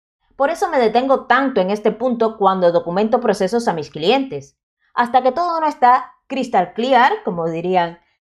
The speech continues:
los que hablan inglés, tanto para mí como para ellos, no seguimos adelante. Si queda la más mínima duda de que este proceso no va aquí, de que este proceso no se llama así,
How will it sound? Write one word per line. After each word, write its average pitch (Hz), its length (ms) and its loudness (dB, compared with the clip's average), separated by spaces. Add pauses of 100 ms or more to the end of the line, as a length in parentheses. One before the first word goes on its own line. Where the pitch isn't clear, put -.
(320)
los 214 160 0
que 202 80 -2
hablan 185 240 0
inglés, 240 600 0 (240)
tanto 214 300 0
para 185 200 2
mí 202 320 -4
como 196 280 -4
para 156 240 4
ellos, 269 500 -4 (140)
no 262 500 -2
seguimos 220 720 -4 (140)
adelante. 151 800 -6 (500)
Si 233 240 -14
queda 302 240 0
la 285 100 4
más 277 220 0
mínima 254 480 -2
duda 196 300 4
de 165 80 0
que 190 80 2
este 220 180 2
proceso 208 480 0
no 180 160 0
va 156 140 2
aquí, 151 340 -8 (220)
de 196 160 -4
que 240 60 0
este 240 180 0
proceso 233 500 0
no 185 260 0
se 180 280 -4
llama 151 480 -2
así, 147 400 -12